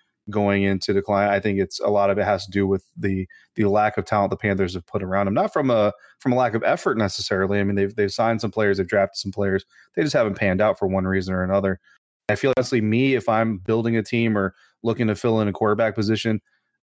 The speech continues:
I'm actually staying away from Cam Newton more than I'm staying away from Jameis Winston, just because Jameis's issues all seem to be mental.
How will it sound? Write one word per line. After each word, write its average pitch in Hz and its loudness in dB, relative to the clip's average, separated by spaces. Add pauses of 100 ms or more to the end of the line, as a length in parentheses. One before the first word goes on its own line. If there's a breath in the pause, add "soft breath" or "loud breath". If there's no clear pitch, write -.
(140)
I'm 131 2
actually 127 0
staying 120 0
away 107 2
from 110 -2
Cam 104 0
Newton 104 0
more 101 0
than 98 0
I'm 95 -2
staying 98 0
away 98 0
from 95 -6
Jameis 95 -2
Winston, 95 -2
just 107 0
because 95 -2 (400)
Jameis's 123 2
issues 113 0
all 104 2
seem 110 0
to 95 -4
be 101 0
mental. 98 0